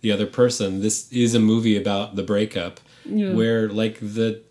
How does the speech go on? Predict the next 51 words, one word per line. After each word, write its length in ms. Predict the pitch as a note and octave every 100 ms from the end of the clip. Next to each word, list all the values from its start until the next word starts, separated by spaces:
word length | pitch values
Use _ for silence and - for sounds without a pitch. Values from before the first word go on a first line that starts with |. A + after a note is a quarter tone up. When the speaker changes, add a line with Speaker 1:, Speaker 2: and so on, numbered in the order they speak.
| A2+
Speaker 1:
the 220 | G#2+ A2+
triumph, 540 | A2+ - A#2+ C#3+ B2
the 80 | -
payoff 500 | - B2 C3+ A2+ A2+
is 140 | A2 -
her 100 | A#2
closure. 580 | - B2 D3+ G#2 E2+ - _ _ _ _ - A3+
Speaker 2:
Yeah. 280 | G3 E3+
Speaker 1:
Which 180 | A#2+ -
is 100 | C3+ -
kind 360 | - C#3 B2
of 100 | -
quiet 500 | - C#3+ E3+ G2+ G2 -
in 160 | A2
the 160 | G#2+ A#2+
end. 140 | A3+
Speaker 2:
Yeah. 160 | G#3+ F3+ E3 D#3+ F3 - _ _ _ _ _ _ _ -
I 80 | G#3+
think 140 | A#3+
Speaker 1:
And 80 | A#3
it's 120 | A3
Speaker 2:
it, 60 | F#3
at 100 | A3
the 60 | A#3+
Speaker 1:
nice. 100 | A#3
Speaker 2:
last 300 | G3+ G#3 -
scene, 280 | A#3+ A3 G#3
she, 500 | - G#3+ G3+ - -
she's, 460 | - - G3+ F3 -
she 160 | - A3+
calls 380 | G#3+ G3+ F3
up 180 | - F#3
Paul 460 | - F#3+ F3 E3 -
and, 320 | F#3 F3+ E3 -
and 180 | F#3
asks 280 | E3+ E3 -
if 140 | F#3 -
he 120 | F3+
wants 320 | E3 E3+ -
to 120 | -
go 200 | E3 E3
out. 260 | D#3+ D#3+ -
She 140 | - F3+
says 220 | E3 D#3
she 140 | -
thinks 280 | - E3 D#3
she's 220 | F3 E3
ready 260 | G2+ - -
to 140 | -
try 240 | F3 - F3+
something 560 | D#3+ E3+ E3+ E3+ D#3+